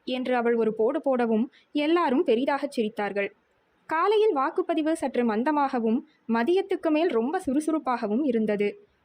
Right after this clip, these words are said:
மீனாட்சி அம்மாள் முதல் ஆளாக போய் ஓட்டு போட்டுவிட்டு வந்துவிட்டாள். வீட்டிலிருந்து கூப்பிடுகிற தூரத்தில் ஆற்றுக்கு போகிற வழியில் இருக்கிற தொடக்கப்பள்ளிதான்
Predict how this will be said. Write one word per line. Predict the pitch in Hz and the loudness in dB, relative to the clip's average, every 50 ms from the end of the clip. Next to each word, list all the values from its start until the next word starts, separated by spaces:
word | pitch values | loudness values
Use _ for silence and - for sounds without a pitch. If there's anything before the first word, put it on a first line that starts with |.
| _ _ | _ _
மீனாட்சி | 302 359 392 427 453 453 440 440 - 381 | 0 2 4 6 6 4 2 0 -2 -2
அம்மாள் | 359 330 320 320 320 370 | -2 0 0 0 0 0
முதல் | 339 247 226 277 330 370 | 0 0 0 0 0 0
ஆளாக | 320 311 302 294 294 285 285 262 | 0 2 2 0 0 0 -2 -2
போய் | - - 254 285 330 | 0 0 0 0 2
ஓட்டு | - 233 233 269 - 330 | 2 2 2 2 0 -2
போட்டுவிட்டு | - 294 277 - 269 240 226 233 277 311 285 | 0 0 0 2 0 0 0 -2 -2 0 0
வந்துவிட்டாள். | 247 240 233 220 220 - 220 214 208 214 - - - - - - - - - | 2 2 2 0 -2 -2 -4 -6 -6 -6 -10 -16 -20 -20 -20 -20 -20 -14 -4
வீட்டிலிருந்து | 247 320 370 427 415 440 415 392 370 359 339 330 339 370 - | 0 2 2 2 4 2 2 4 4 2 2 2 0 0 0
கூப்பிடுகிற | - 294 339 339 381 359 349 320 320 302 | -2 -4 -4 -4 -4 -4 -2 -2 -2 -2
தூரத்தில் | 233 262 269 277 269 262 - 277 302 339 | 0 0 0 0 0 0 -2 -4 -4 -2
ஆற்றுக்கு | - 220 220 277 - - 359 349 349 320 | -2 -4 -4 -4 -2 -4 -4 -2 -2 -2
போகிற | - 294 277 285 277 269 | -2 -2 -2 0 0 0
வழியில் | 247 226 214 233 294 320 311 | 0 0 0 0 0 0 0
இருக்கிற | 294 269 262 - - 247 233 | 0 0 -2 -2 -2 -4 -2
தொடக்கப்பள்ளிதான் | 233 208 202 262 - - 294 294 262 247 226 214 214 202 208 | -4 -4 -4 -4 -4 -4 -4 -2 -2 -2 0 0 -2 -2 -4